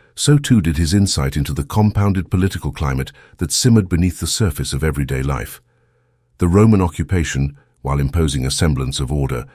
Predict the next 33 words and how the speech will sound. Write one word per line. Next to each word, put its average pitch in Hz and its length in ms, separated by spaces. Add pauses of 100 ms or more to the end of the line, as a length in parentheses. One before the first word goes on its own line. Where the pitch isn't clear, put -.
(380)
had 90 140
also 123 260
sown 101 280
the 98 80
seeds 82 340
of 71 100
dissent, 80 520 (540)
creating 101 420
a 92 60
prospect - 580
marked 71 320
by 67 140
tension 73 500
and 69 200
unrest. 71 640 (1000)
The 95 120
political 120 460
climate 78 380
of 67 100
Judea 76 500
was 71 160
a 76 60
mosaic 76 600
of 69 100
conflicting 73 640
loyalties 69 520
and 69 120
aspirations. 71 800 (880)
At 139 140
the 151 80
core 123 400
of 64 120
this - 320